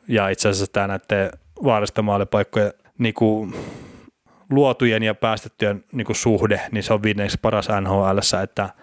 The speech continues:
että toki ne niinku luo hirveän vähän, mut ne antaa myös vastustajalle kyllä vähän, että, että kyllä siellä niinku maalivahtia autetaan ja Columbus on itse asiassa nyt kolmen pelin perusteella niinku sille, että jos nyt jotenkin pystyy itse se kampe pudotuspeleihin, mikä rupeaa näyttää epä-,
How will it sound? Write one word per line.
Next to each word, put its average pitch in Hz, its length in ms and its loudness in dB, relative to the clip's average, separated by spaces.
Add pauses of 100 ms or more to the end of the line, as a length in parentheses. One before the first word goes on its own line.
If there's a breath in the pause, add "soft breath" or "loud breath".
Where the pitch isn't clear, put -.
(440 soft breath)
että 120 100 -4
toki 120 200 0
ne 120 80 0
niinku 120 280 0
luo 131 180 4
hirveän 113 420 0
vähän, 117 280 0
mut 107 140 -4
ne 113 60 0
antaa 107 260 0
myös 107 200 0
vastustajalle 98 560 0 (100)
kyllä 95 200 0
vähän, 95 280 -2
että, 98 260 -4 (520 loud breath)
että 113 140 -2
kyllä 113 140 2
siellä 120 180 2
niinku 117 200 0
maalivahtia 113 680 2
autetaan 104 560 2
ja 92 220 -2 (540)
Columbus 135 420 2
on 117 80 4
itse 113 140 0
asiassa 117 160 2
nyt 110 240 0
kolmen 110 320 2
pelin 101 240 0
perusteella 101 500 -2
niinku 98 180 -10
sille, 101 200 -4
että - 180 -4
jos 104 120 -2
nyt 113 200 -4
jotenkin 113 460 0
pystyy 95 400 -8
itse 98 180 -4
se 107 80 2
kampe 98 360 0
pudotuspeleihin, 110 880 0
mikä 110 200 -2
rupeaa 104 240 -2
näyttää 101 420 -4
epä-, 92 280 -2